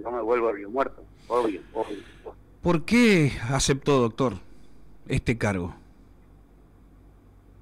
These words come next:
Speaker 1: Sí, porque uno, eh,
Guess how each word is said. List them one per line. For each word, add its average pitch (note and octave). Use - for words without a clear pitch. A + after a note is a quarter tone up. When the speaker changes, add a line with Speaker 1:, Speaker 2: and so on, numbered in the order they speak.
Speaker 1:
Sí, F#3
porque E3
uno, E3
eh, -